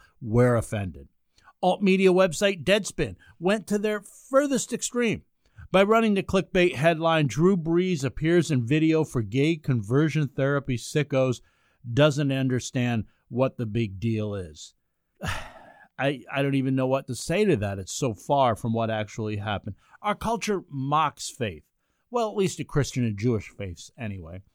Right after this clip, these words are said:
It rejects biblical truths, which they don't like or, or which don't appease the lifestyle they've chosen to live. For the most part, people will teach their children that lying is wrong, which, of course, is a biblical teaching,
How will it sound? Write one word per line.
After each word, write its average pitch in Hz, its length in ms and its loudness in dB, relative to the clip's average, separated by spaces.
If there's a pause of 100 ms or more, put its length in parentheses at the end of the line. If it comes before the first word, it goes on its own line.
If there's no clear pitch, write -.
(160)
It 226 160 4
rejects 220 400 0
biblical 180 560 2
truths, 208 400 -2 (180)
which - 280 0 (200)
they 160 200 4
don't 208 260 4
like 185 320 0
or, 160 180 -2
or 175 260 -4
which 175 280 -2 (320)
don't 196 260 4
appease 180 500 2
the 156 100 -6
lifestyle 160 580 -2
they've 143 220 -2
chosen 131 380 2
to 117 100 -6
live. 117 320 -4 (480)
For 190 120 2
the 214 80 6
most 247 280 4
part, 208 240 4
people 202 320 0
will 135 100 0
teach 208 300 -2
their 202 120 0
children 113 420 -2
that 113 140 -6
lying 113 380 -2
is 95 140 -6
wrong, 110 400 -2 (260)
which, - 400 -2
of 123 160 -8
course, 117 300 -2
is 95 100 -6
a 101 60 -6
biblical 98 440 -2
teaching, 143 520 -4